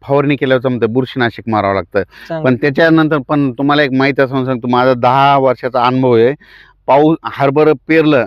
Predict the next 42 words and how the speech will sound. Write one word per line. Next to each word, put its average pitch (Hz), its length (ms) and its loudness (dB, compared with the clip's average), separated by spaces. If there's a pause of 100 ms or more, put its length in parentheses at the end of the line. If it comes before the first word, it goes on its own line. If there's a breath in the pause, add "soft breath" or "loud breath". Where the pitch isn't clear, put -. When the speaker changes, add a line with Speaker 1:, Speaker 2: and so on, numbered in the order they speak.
Speaker 1:
आणि 117 180 -8
त्याच्यावर 135 240 -6
जर 135 140 -2
लय 135 240 -4
पाऊस 135 220 -2 (100)
पडला, 135 260 0
रानात 117 440 0
पाणी 127 200 -2
साचलं 131 360 -4
की 120 100 -10
ते 120 160 -8
हरभरा 117 520 -4 (460 loud breath)
मरतच 127 480 0
आहे. 107 220 -4
म्हणून 123 180 0
त्याच्यापेक्षा 123 500 -4
दु-, 127 420 0
अ, 110 400 0
दुबार 127 300 0
पेरणी 123 300 -2
केलेली 113 340 -6
चांगलं. 85 360 -10 (440)
Speaker 2:
म्हणजे 185 520 2 (220)
डग 180 200 0
साहेबाचं 214 420 0
म्हणणं 214 240 -2
आहे, 214 100 -2 (100)
पाऊस 208 220 2
जर 202 180 0
झाला 185 300 0 (680)
तर 202 120 6
हरभरा 196 420 2
ते, 208 280 2 (400)
ते 190 60 2
हरभरा 190 440 2
मरच 185 360 0
लागणार, 165 320 0
बुरशी 160 300 0
Speaker 1:
आता 170 140 4
तर 190 60 -4
Speaker 2:
लागणारच. 180 200 4
Speaker 1:
मरतंयच, 180 380 2